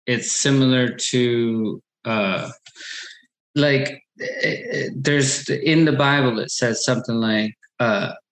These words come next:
"Don't pray to me like the heathens do," meaning like, like,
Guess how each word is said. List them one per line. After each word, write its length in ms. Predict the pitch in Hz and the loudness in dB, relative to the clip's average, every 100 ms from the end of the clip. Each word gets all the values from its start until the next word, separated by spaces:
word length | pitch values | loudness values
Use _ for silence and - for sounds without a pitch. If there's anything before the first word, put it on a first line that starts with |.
| _ _ _ _ 131 | _ _ _ _ -8
"Don't 440 | 123 143 156 107 - | 0 2 2 0 -4
pray 320 | - 139 135 | 0 2 2
to 140 | 135 131 | 2 2
me 260 | 123 120 | 2 2
like 340 | 117 113 107 - | 0 -2 -4 -4
the 100 | 113 | -4
heathens 760 | 113 127 123 113 110 98 - | 2 2 2 2 0 -2 -6
do," 460 | 113 110 104 101 127 - - | -2 0 0 -2 -6 -10 -4
meaning 600 | 117 120 120 117 117 113 | 0 2 2 2 2 2
like, 400 | 110 107 101 95 - - - - 113 | 2 0 0 -4 -8 -16 -20 -12 -2
like, 440 | 120 113 110 - | 2 2 2 -2